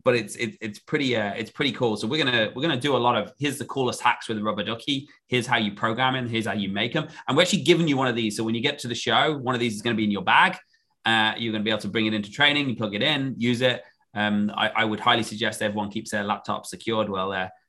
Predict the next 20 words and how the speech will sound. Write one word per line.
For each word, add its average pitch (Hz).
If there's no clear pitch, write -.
they're 98
on 95
flight, 101
uh, 110
on 113
site, 101
because, 95
uh, 98
there's 98
gonna 110
be 104
a 101
lot 104
of 101
people 101
walking 98
around 95
with 92
rubber 92
duckies. -